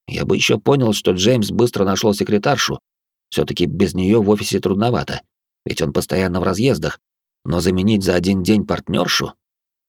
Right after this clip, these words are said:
С хрена ли? Не удержался я. «Что значит «почему»?» улыбнулась девушка. «Потому что я обладаю рядом качеств, недоступных никому другому. Я уникальна, знаешь ли». Что-то в этой девушке меня смутило.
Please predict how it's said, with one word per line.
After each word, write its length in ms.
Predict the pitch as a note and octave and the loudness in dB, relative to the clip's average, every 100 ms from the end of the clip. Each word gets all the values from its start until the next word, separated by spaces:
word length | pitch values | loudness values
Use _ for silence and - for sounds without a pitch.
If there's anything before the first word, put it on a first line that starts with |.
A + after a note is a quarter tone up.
| _ | _
С 80 | - | -8
хрена 340 | - C3+ F#3 | -2 0 2
ли? 180 | F#2 - - _ _ _ | 0 -2 -6 _ _ _
Не 100 | D2+ | -4
удержался 480 | F2 E2+ E2 D2+ D#2+ | -2 0 0 -2 -2
я. 220 | D#2 C#2 - _ _ _ _ _ - | -2 -4 -8 _ _ _ _ _ -10
«Что 280 | - - D3+ | -4 0 0
значит 340 | G2 G2 G2+ | 0 -2 -2
«почему»?» 500 | F#2+ - G#2 G#2+ G2+ _ _ - | 0 2 2 2 0 _ _ -4
улыбнулась 400 | E2 D2+ D#2 D#2+ | -2 0 -2 -2
девушка. 480 | D#2+ D#2+ D#2 E2 - _ _ _ _ | 0 0 0 -4 -6 _ _ _ _
«Потому 340 | - G#2 G#2 A#2+ | -4 0 0 0
что 160 | - | 2
я 220 | C#3 A#2+ | 2 4
обладаю 420 | B2 A#2+ A2+ A#2+ A#2 | 4 2 4 4 4
рядом 280 | A2 A#2 | 2 0
качеств, 420 | A#2+ A2+ - C#3+ - - | 0 -2 -2 -6 -8 -6
недоступных 640 | A2+ G#2+ - A2 B2+ B2+ | 0 0 0 -2 0 0
никому 320 | B2 A2 G#2+ | 2 2 2
другому. 480 | A#2+ A2 G2 G#2+ G#2 - _ - | 2 2 2 2 -2 -10 _ -4
Я 180 | A2 A#2+ | -2 0
уникальна, 540 | C#3+ D#3+ - F#2 F#2+ | -2 0 0 0 2
знаешь 340 | G2+ G2 F#2 G2 | 2 2 2 2
ли». 160 | G#2 - _ _ _ _ | 0 -2 _ _ _ _
Что-то 340 | - D3 D3 | -4 0 2
в 60 | D#3 | 2
этой 140 | D3+ | 2
девушке 400 | C3 C3+ B2+ - | 4 4 2 2
меня 200 | A#2 A#2 | 2 2
смутило. 560 | G#2 A2+ A2+ D#2 C#2 | 0 -2 -2 -4 -4